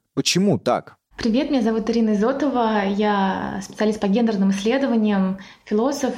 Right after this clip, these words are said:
Speaker 2: и основательница, программный директор фестиваля гендерной грамотности «Московский фильмфест» и «Московский МЛФест».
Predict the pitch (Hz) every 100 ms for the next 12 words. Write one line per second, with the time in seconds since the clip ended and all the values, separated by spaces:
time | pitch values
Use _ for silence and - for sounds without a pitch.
0 | - - 214 233 277 254 214 196 202 196
1 | 247 247 220 214 214 202 190 190 196 -
2 | 202 208 208 196 220 254 - - 208 226
3 | 208 226 226 202 202 208 196 190 190 -
4 | 190 - 208 - 196 196 196 311 - 196
5 | 190 247 - 196 202 202 - -